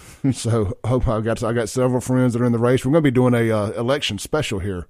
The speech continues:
tomorrow with, uh, Sean York Karan. He's gonna be in the studio with me. So we'll be, uh, following the races early, you know, get-, getting the vibe from the polls and all that stuff. And I, look, and I know a lot of people, and just in closing here, Taco, thank you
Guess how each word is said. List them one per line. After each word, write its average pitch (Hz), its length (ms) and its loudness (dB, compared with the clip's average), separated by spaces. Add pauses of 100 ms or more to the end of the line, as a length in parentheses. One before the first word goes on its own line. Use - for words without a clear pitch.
(520)
tomorrow 110 640 0 (400)
with, 95 200 -6
uh, 92 160 -4
Sean 117 360 2
York 113 200 -2
Karan. 113 260 -2
He's 117 120 -2
gonna 113 120 0
be 110 60 0
in 110 40 0
the 104 60 -2
studio 117 420 0
with 110 220 -2
me. 113 160 0 (460)
So 98 160 -6
we'll 117 120 0
be, 113 200 2
uh, 104 100 0
following 117 460 2
the 113 60 0
races 113 420 -2
early, 110 320 0
you 113 60 -2
know, 113 140 0
get-, 110 200 -4
getting 120 160 2
the 113 80 0
vibe 110 420 -2
from 123 120 -2
the 117 60 -2
polls 117 600 0 (500)
and 113 140 -4
all 117 100 0
that 120 140 0
stuff. 127 240 2
And 135 80 2
I, 147 60 0
look, 147 160 0
and 170 100 2
I - 20 4
know 254 140 8
a - 20 6
lot 160 180 6
of - 60 -2
people, 135 400 -2
and 143 140 -2
just - 120 0
in 143 120 4
closing 127 380 4
here, 107 140 0
Taco, 110 300 -2
thank 107 300 -4
you 82 120 -8